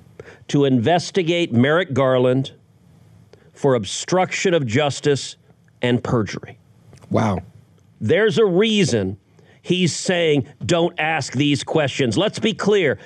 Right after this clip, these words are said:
Speaker 1: It is his integrity. And I want to walk through it because that is a very serious state, statement. But at this point, the evidence that Merrick Garland personally committed multiple felonies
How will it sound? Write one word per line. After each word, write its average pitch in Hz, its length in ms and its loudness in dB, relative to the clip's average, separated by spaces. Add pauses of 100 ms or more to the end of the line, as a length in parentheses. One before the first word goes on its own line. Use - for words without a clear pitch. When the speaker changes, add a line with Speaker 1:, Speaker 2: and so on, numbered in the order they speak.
(200)
Speaker 1:
It 170 160 2
is 170 160 2
his 247 360 0
integrity. 143 680 -2 (240)
And - 80 -2
I 151 60 2
want 233 160 4
to 240 40 4
walk 214 340 2
through 180 260 2
it 98 160 0
because 131 280 0
that 165 200 2
is 143 120 2
a 135 120 4
very 156 380 2
serious 165 500 0
state, 117 360 -2 (360)
statement. 127 500 -2
But 135 120 2
at 131 120 -2
this 196 240 0
point, 151 380 2 (420)
the 147 260 -2
evidence 220 520 2
that 156 160 0
Merrick 147 560 2
Garland 156 560 2
personally 196 720 0
committed 147 500 0
multiple 156 560 2
felonies 107 720 -2